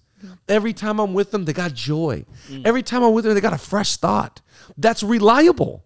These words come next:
Speaker 3: Yep.
Speaker 1: Yep.
Speaker 2: You consistently that person, as opposed to, like, dude, once a month, they're really good.
Speaker 1: Hmm.
Speaker 3: <laughs> Right.
Speaker 1: Right.
Speaker 2: You're gonna drive your team crazy.
Speaker 1: Yeah.
Speaker 3: Yep.
Speaker 2: You're gonna drive people around you crazy. I don't know what I'm getting. I don't know if you're gonna do good.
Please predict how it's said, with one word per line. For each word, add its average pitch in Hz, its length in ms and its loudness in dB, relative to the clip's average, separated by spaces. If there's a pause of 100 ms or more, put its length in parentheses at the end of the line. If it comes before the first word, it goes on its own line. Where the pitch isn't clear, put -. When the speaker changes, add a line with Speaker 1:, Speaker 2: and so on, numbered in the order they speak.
Speaker 3:
Yep. 220 160 -14
Speaker 1:
Yep. 226 140 -12 (240)
Speaker 2:
You 202 220 0
consistently 208 960 0
that 151 260 0
person, 156 460 -2
as 185 180 2
opposed 220 460 2
to, 185 100 2
like, 139 220 -2 (320)
dude, 190 240 0
once 143 340 0
a 226 60 0
month, 165 380 0
they're 151 220 4
really 139 380 2
good. 117 440 0 (120)
Speaker 1:
Hmm. 208 140 -6
Speaker 3:
<laughs> 202 100 0 (600)
Right. 151 100 -4 (680)
Speaker 1:
Right. 190 220 -12
Speaker 2:
You're 196 180 6
gonna 330 160 8
drive 214 240 4
your 202 80 0
team 233 240 0
crazy. 240 580 2
Speaker 1:
Yeah. 160 300 -20
Speaker 3:
Yep. 107 140 -12 (180)
Speaker 2:
You're 208 160 2
gonna 247 180 6
drive 196 460 2
people 196 320 -2
around 175 320 0
you 165 120 -2
crazy. 135 520 -4
I 107 80 -2
don't 196 380 0
know 208 100 4
what 170 160 4
I'm 143 160 0
getting. 131 380 -6
I 117 80 -8
don't 160 320 -2
know 214 80 4
if - 100 -2
you're 156 80 -6
gonna 147 160 -4
do 131 180 -4
good. 120 400 -2